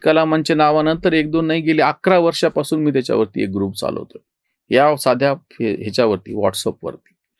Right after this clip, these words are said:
लोकांना निरोप पोहोचतात, लोक कार्यक्रमाला येतात. केवढ्या मोठ्या गोष्टी समाज माध्यमातून होत आहेत आणि सहा जानेवारीला तुम्हाला त्याची साधी आठवण नाही.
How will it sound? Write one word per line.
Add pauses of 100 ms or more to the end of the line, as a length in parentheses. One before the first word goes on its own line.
(720)
लोकांना
निरोप
पोहोचतात,
लोक
कार्यक्रमाला
येतात. (160)
केवढ्या
मोठ्या
गोष्टी
समाज
माध्यमातून
होत
आहेत
आणि
सहा
जानेवारीला
तुम्हाला
त्याची
साधी
आठवण
नाही.